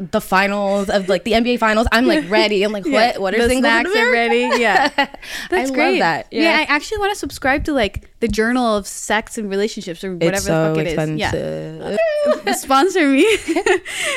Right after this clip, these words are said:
Speaker 2: No, you know
Speaker 1: I
Speaker 2: what?
Speaker 1: honestly, I post on Twitter or,
Speaker 2: Yeah.
Speaker 1: like, Instagram, and
Speaker 2: Mm-hmm.
Speaker 1: someone who is maybe affiliated with the college or
Speaker 2: Mm-hmm.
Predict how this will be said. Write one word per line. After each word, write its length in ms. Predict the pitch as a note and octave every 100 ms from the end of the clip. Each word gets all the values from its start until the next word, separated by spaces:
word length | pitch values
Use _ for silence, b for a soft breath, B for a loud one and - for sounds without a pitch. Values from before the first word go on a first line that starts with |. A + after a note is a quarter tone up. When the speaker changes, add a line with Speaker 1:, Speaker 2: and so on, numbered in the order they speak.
| G#4
Speaker 2:
No, 80 | G4
you 180 | F4+ F4+
know 60 |
Speaker 1:
I 40 | C#4+
Speaker 2:
what? 220 | D4+ C4+
Speaker 1:
honestly, 180 | D#4 D#4+
I 100 | C#4
post 400 | C#4+ - C#4 C4
on 120 | A3+
Twitter 500 | A3 A3 G#3 G3 F#3+
or, 160 | F3+ E3+
Speaker 2:
Yeah. 80 | F3
Speaker 1:
like, 160 | E3+
Instagram, 340 | - F3 F3+ E3+ E3
and 20 |
Speaker 2:
Mm-hmm. 80 | E3+
Speaker 1:
someone 400 | C#4 G3+ G#3+ -
who 500 | G3 E3+ D#3+ D3+ G#2
is 320 | F3 C#3+ - -
maybe 260 | F3 E3+
affiliated 400 | D3+ - D3 C#3
with 100 | C3+
the 100 | - - -
college 500 | - G3 G3 - E3
or 40 |
Speaker 2:
Mm-hmm. 40 | D#3+